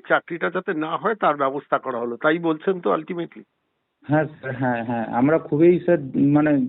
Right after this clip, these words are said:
Speaker 2: খুবই দুঃখিত আছি এর জন্য,
Speaker 1: ঠিক, ঠিক।
Speaker 2: খুবই মানে দুঃখজনক প্রকাশ
Speaker 1: ঠিক
Speaker 2: করছি।
Speaker 1: আছে, অবশ্যই আপনার কথা আমরা সম্প্রচার করবো। এরকম অজস্র ফোন আমরা পাচ্ছি, পুলিশের চাকরিতে এই বদমাইশি বা এই শয়তানিটা করা হলো সরকারের পক্ষ থেকে।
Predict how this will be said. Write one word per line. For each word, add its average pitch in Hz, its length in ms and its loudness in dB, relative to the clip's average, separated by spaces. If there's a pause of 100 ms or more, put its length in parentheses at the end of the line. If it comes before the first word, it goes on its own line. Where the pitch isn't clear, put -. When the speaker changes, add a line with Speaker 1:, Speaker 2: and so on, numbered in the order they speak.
Speaker 2:
খুবই 180 240 4
দুঃখিত 147 420 0
আছি 127 300 4
এর 107 120 2
জন্য, 98 340 0
Speaker 1:
ঠিক, - 400 -2
ঠিক। - 100 -18
Speaker 2:
খুবই 175 300 4
মানে 156 340 2
দুঃখজনক 160 640 2
প্রকাশ 139 240 2
Speaker 1:
ঠিক 160 120 4
Speaker 2:
করছি। 120 100 2
Speaker 1:
আছে, 120 200 -6
অবশ্যই 160 400 0
আপনার 151 260 -2
কথা 143 300 -6
আমরা 139 280 -8 (420)
সম্প্রচার 151 420 0
করবো। 277 240 -2
এরকম 269 220 0
অজস্র 196 560 2
ফোন 175 300 -2
আমরা 123 220 -4
পাচ্ছি, 120 360 -8
পুলিশের 160 400 -8 (100)
চাকরিতে 160 600 -2 (500)
এই 143 100 -2
বদমাইশি 147 580 0
বা 160 120 0
এই 131 100 -4
শয়তানিটা 156 680 -2 (120)
করা 123 300 0
হলো 123 180 -8
সরকারের 113 500 -10
পক্ষ - 200 -18
থেকে। - 200 -20